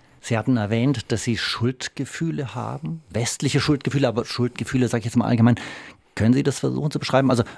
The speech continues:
was in Ihnen genau diese Schuldgefühle ausgelöst hat und vielleicht was die Konsequenz ist, also ob es eine Einstellungs- oder eine Handlungsveränderung bei Ihnen gab, wo Sie sagen, ja, das hat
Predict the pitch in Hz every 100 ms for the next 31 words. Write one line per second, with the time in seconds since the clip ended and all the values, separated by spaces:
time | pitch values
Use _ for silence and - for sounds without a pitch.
0 | - 98 117 160 - 147 139 131 127 120
1 | 123 117 107 107 - 143 135 - 123 123
2 | 117 139 180 - 131 117 127 - 123 127
3 | 131 117 - - - - 104 107 107 -
4 | 131 - - - 131 123 - - 170 175
5 | 110 98 104 117 - 117 - 117 117 -
6 | 110 139 165 - 170 165 151 110 113 120
7 | 101 139 170 147 131 127 - 110 117 113
8 | 110 107 113 113 117 127 113 110 110 120
9 | 110 143 101 107 -